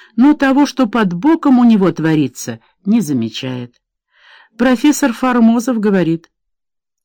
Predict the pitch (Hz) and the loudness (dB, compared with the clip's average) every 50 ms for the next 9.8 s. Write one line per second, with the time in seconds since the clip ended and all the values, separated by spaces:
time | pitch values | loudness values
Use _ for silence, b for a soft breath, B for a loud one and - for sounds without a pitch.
0 | _ _ _ _ 160 190 208 226 208 - - - 233 254 285 285 269 247 240 196 | _ _ _ _ 0 2 2 2 2 0 0 2 4 6 6 6 6 4 2 0
1 | - 220 214 202 196 196 190 196 - - - - 220 214 - - 196 175 202 202 | 0 -2 0 2 2 4 2 2 -2 -6 -8 -6 -4 -4 -2 -2 0 0 2 2
2 | 220 233 233 220 208 196 196 - 202 185 208 214 214 202 160 175 185 - - 180 | 2 2 2 2 0 0 0 0 -2 -2 0 -2 -2 -4 -4 -6 -8 -6 -4 -4
3 | 180 180 202 156 143 185 180 170 180 196 196 - _ 185 170 160 170 180 196 214 | -2 0 0 -2 0 0 0 0 0 -2 -4 -6 _ -8 -6 -4 -2 -2 0 0
4 | 220 208 - - 175 - - - - 185 196 196 - - 180 175 170 160 160 160 | -2 -4 -4 -8 -10 -12 -12 -8 -4 -4 -4 -4 -4 -4 -2 -2 -2 -4 -4 -4
5 | 180 185 196 202 196 B B B B B B B - 208 196 233 214 - 214 233 | -4 -2 -2 -4 -6 B B B B B B B 0 0 2 2 0 -2 -2 -2
6 | 233 196 254 254 247 240 - - 247 240 226 220 220 202 170 202 202 196 220 208 | 0 0 2 0 0 -2 -2 -2 -2 0 2 2 0 2 2 0 0 0 0 -2
7 | - - - 220 214 - - 160 175 156 160 170 156 139 147 165 165 160 - - | -4 -6 -2 -2 -2 -2 -2 -4 -4 -2 0 -2 -2 0 -2 -2 -2 -2 -4 -8
8 | _ - - - - 160 147 135 - - - - - 143 131 131 - _ _ _ | _ -14 -12 -8 -4 -4 -4 -6 -6 -10 -14 -10 -8 -8 -8 -8 -10 _ _ _
9 | _ _ _ _ _ _ _ - - - - 139 160 - - | _ _ _ _ _ _ _ -20 -14 -8 -6 -6 -6 -6 -10